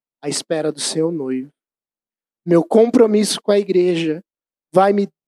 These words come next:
me dar o privilégio de encontrar com o nosso Senhor Salvador, o nosso noivo. Amém?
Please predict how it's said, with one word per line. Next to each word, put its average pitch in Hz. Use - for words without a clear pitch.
me 220
dar 220
o 214
privilégio 220
de 175
encontrar 175
com 165
o -
nosso 160
Senhor 151
Salvador, 147
o 143
nosso 147
noivo. 151
Amém? 294